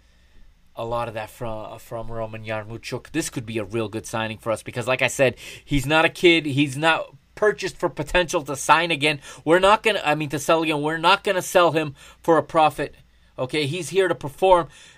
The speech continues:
and he's here to produce for us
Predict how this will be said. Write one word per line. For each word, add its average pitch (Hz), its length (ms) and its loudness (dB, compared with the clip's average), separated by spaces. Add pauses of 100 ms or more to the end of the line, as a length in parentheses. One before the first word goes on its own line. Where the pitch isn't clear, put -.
and 143 240 -2
he's 160 240 -4
here 175 280 4
to 147 800 2
produce 151 500 0
for - 380 0
us - 480 0